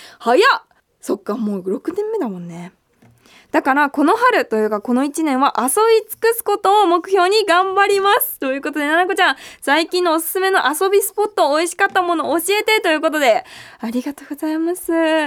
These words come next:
じゃあ、私の最近行ってよかった遊びスポットとか、美味しかったもの、紹介します。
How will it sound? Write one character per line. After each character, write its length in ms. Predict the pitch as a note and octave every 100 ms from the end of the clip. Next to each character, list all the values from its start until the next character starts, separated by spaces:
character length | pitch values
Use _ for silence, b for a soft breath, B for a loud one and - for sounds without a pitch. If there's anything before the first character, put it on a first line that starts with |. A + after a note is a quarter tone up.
| - B B B B B -
じ 100 | F#3
ゃ 340 | E3+ E3+ E3
あ、 20 |
私 300 | E3+ A3+ A3+
の 200 | C#4+ D4+
最 280 | G#3+ C#4+ D#4+
近 240 | E4 D4+
行 40 | C4+
っ 40 |
て 200 | - -
よ 100 | E4
か 100 | D#4
っ 100 | B3
た 180 | A#3+ G3+
遊 100 | A#3+
び 80 | A#3
ス 120 | C4+
ポ 100 | -
ッ 20 | B3
ト 140 | -
と 100 | F#3
か、 160 | F#3 -
美 60 |
味 60 | G3+
し 100 | -
か 80 | -
っ 40 |
た 120 | - F#3
も 120 | F#3
の、 200 | A3+ - B B B
紹 280 | - B3 B3+
介 260 | A#3+ B3+ C#4
し 160 | -
ま 440 | B3+ D4 F4 F4+ F#4
す。 200 | G#4+ -